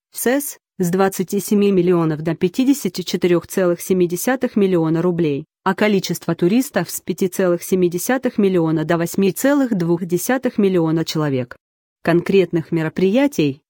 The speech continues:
способствующих достижению этих показателей, госпрограмма не содержит, они указаны лишь в общих чертах как не требующие бюджетных трат.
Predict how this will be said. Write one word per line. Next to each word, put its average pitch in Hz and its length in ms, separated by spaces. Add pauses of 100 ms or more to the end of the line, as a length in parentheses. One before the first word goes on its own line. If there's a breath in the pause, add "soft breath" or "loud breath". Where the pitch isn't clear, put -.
(160)
способствующих 180 920
достижению 202 760
этих 185 320
показателей, 165 800 (180)
госпрограмма 190 720
не 180 120
содержит, 185 600
они 190 180
указаны 165 480
лишь 196 300
в 170 120
общих 165 360
чертах 170 420
как - 220
не 190 80
требующие 190 720
бюджетных 156 640
трат. 143 300